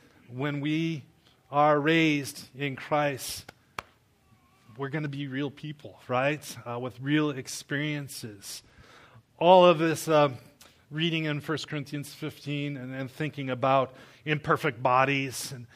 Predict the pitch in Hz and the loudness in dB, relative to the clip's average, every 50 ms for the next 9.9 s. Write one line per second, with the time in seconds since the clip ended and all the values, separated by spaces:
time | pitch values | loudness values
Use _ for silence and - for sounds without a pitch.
0 | - - 147 143 120 - - 151 - - 143 120 - - 131 127 127 139 127 110 | -16 -8 -8 -8 -6 -4 -4 -4 -4 -4 -8 -8 -4 -2 -2 0 0 -2 -4 -6
1 | - 139 123 117 - - - 139 127 113 - - _ _ _ _ - 135 135 135 | -4 -4 -4 -4 -4 -10 -8 -8 -8 -8 -8 -12 _ _ _ _ -10 -4 0 0
2 | 135 139 135 131 127 117 - - 143 127 131 127 127 120 127 131 135 131 131 117 | 0 0 0 -2 -4 -4 -6 -6 -8 -6 -4 0 0 0 2 0 0 -4 -6 -10
3 | - _ _ _ _ _ _ - - _ _ - - _ - 151 156 151 156 175 | -18 _ _ _ _ _ _ -20 -20 _ _ -20 -18 _ 0 2 4 4 4 4
4 | 175 165 165 160 131 147 147 151 151 - 143 123 139 143 147 143 143 139 135 139 | 4 4 4 2 0 0 0 0 0 -2 -4 -4 -2 0 0 0 -2 -4 -6 -6
5 | 143 - 160 151 - 139 - - - - 143 139 139 139 131 127 - 143 135 123 | -8 -6 -6 -8 -8 -8 -10 -10 -8 -8 -6 -6 -4 -6 -8 -8 -8 -8 -8 -8
6 | 143 131 - _ _ _ _ _ _ _ _ _ _ _ _ - - _ _ _ | -10 -12 -14 _ _ _ _ _ _ _ _ _ _ _ _ -20 -20 _ _ _
7 | - - - 170 143 139 - - 147 139 127 - - 139 139 131 120 - 120 131 | -14 -6 -2 -2 -2 -2 -4 -6 -6 -6 -4 -2 0 0 0 0 -2 -4 -4 -4
8 | 131 139 135 131 143 156 160 147 135 131 - 135 123 117 - 135 117 - - - | -4 -4 -4 -4 -2 0 0 0 0 -2 -6 -10 -14 -8 -4 -4 -4 -6 -8 -20
9 | - - - 143 165 196 202 196 160 160 127 - - - - - - | -20 -16 -6 0 4 8 8 8 8 6 4 2 0 -6 -8 -8 -16